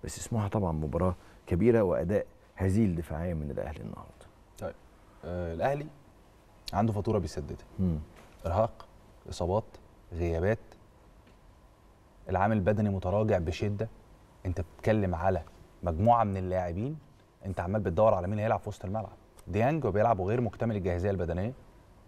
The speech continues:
Speaker 2: حمدي فتحي بينزل الشوط الثاني مكان ديانج اللي هو غير مكتمل الجاهزية البدنية.
Speaker 1: علي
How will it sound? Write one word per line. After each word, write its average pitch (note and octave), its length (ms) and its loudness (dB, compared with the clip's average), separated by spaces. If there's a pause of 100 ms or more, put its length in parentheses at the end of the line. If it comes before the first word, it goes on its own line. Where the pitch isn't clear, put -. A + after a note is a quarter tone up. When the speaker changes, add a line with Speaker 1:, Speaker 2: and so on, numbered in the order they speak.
Speaker 2:
حمدي A2 260 2
فتحي A2 260 -2
بينزل G#2 200 0
الشوط - 280 -8
الثاني G#2 400 -4
مكان A2+ 300 0
ديانج G2+ 300 2 (260)
اللي F2+ 140 -2
هو G#2 120 2
غير G#2+ 140 2
مكتمل G2+ 320 -2
الجاهزية F#2 280 0
البدنية. F#2 320 -2
Speaker 1:
علي A2 100 -4